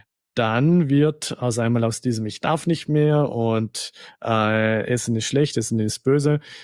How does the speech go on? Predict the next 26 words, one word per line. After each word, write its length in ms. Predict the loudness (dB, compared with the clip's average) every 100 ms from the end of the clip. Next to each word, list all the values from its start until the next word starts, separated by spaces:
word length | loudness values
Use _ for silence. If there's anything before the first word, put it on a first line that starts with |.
| -14 -4
ähm, 440 | 0 0 -2 -6 _ _ _ -10
ich 120 | -2
bin 120 | 0
auf 100 | 2
einmal 260 | 2 2 0
komplett 340 | -2 0 0
aus 120 | -2 -4
dieser 200 | -2 -2
Emotion 360 | -2 -4 -4
raus, 380 | -4 -4 -6 -12 -8
sondern 300 | -4 -2 -2
ich 200 | -4 -4
kann 120 | -2
das 140 | 0
wirklich 440 | -2 0 -2 -2 -4
ganz 240 | -2 0
neutral 500 | -2 0 0 0 0 -6 _ _ _ _
betrachten 540 | -12 -4 -6 -2 0 2
und 300 | 2 2 0
so 180 | 0 0
entsprechende 540 | -2 -4 -4 0 0
Entscheidungen 480 | 0 0 -2 0 -4
für 120 | -4
mich 180 | -6 -6
auch 120 | -12
treffen. 360 | -4 -4 -4